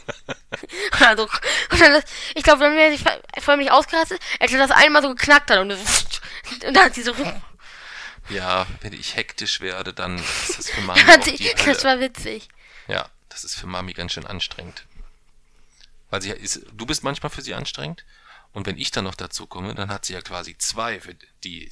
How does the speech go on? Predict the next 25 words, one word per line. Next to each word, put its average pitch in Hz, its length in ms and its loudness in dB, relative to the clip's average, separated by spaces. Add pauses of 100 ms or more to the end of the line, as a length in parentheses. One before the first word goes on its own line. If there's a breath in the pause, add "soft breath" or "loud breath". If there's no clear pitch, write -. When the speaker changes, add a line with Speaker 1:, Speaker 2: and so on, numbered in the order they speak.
(300)
Speaker 2:
die 95 160 -14
Speaker 1:
Drei 233 400 6
manchmal - 420 -10
noch 247 240 -20
mittlerweile. - 260 -14
Speaker 2:
Na, 147 100 0
Lani 135 400 0
ist - 120 -8
für 98 120 -10
sie 92 140 -12
nie 85 200 -12
anstrengend. - 540 -16 (200)
Speaker 1:
Nie, 254 400 2
nein. 208 460 -6 (160)
Speaker 2:
Also - 260 -8
wirklich, - 400 -8
also 95 280 -8 (500 soft breath)
deine 95 160 -4
Schwester - 420 -4
ist - 240 -8
sowas 127 460 -6
von 104 260 -10 (120)
unanstrengend 95 1000 -8
und 95 260 -8
so 123 480 -12